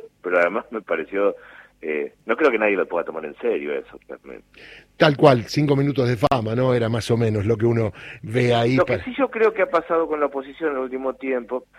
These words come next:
Speaker 1: es que ha sido muy corrida por el discurso de extrema derecha, que esta cosa de, de extremar siempre, de ir al extremo, de cualquier cosa ponerla en, en una tensión muy grande, ha llevado a gente de la oposición, que yo entiendo que es gente razonable, moderada,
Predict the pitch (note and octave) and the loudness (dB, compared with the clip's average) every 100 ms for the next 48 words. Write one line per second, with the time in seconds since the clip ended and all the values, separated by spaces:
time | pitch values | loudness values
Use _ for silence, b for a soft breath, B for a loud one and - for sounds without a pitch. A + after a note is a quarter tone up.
0 | B B _ C3+ - E3 F#3 E3+ F3 F3 | B B _ -10 -2 -4 -2 -4 -4 -4
1 | E3 D#3 F3 E3+ D3 A#2+ A2+ C3+ C3 C3 | -2 0 2 2 0 -2 -8 -8 -2 0
2 | G#2 - A2+ A#2 G#2+ F#2 F#2+ E2+ F2+ A#2 | -2 -2 -4 0 0 0 -2 -4 -8 -10
3 | - D3+ D#3+ D#3 C3+ G2 G2 F#2+ - - | -6 -6 -2 -2 0 0 0 -4 -6 -8
4 | - G2 C#3 - - C#3+ C#3 G2 F2+ A#2+ | -6 0 0 -2 -2 -2 -2 -4 -4 0
5 | A#2+ G#2+ - C3 C3 G#2+ F#2+ - G2+ G2+ | 2 0 -4 -4 -2 -2 -4 -2 -2 -2
6 | D3 C#3 - D3 C3 G#2 G2+ A#2 C3 B2+ | -4 -4 -2 -2 -2 0 0 0 2 0
7 | G#2+ B B B - G2+ G#2+ - G2+ B2 | 0 B B B -10 -8 -8 -10 -4 -2
8 | A#2+ A2+ A2 - C3 B2 B2+ B2+ A#2 A#2 | 0 0 -2 -4 -4 -2 0 2 2 0
9 | A#2+ B B B - B3+ A#3+ A#3 A#3 - | -6 B B B -6 -2 2 4 2 0
10 | - D3+ A#3 A3 F#3+ F3 E3 E3+ F3+ C4 | -4 -2 -2 -2 -2 0 2 0 0 -6
11 | F3+ F3+ G#3 G#3 G#3+ D#3+ D3 E3+ D#3+ C3+ | -8 -4 -4 -2 -2 -2 -4 -2 0 0
12 | A2+ - A2+ F3 G3 F3 D3+ B2+ G#2 G#2 | -2 -4 -2 0 2 2 2 0 -4 -2
13 | F#2+ F#2+ D#3 F#3+ E3+ C#3+ B2+ C3 | -2 0 2 4 4 4 2 0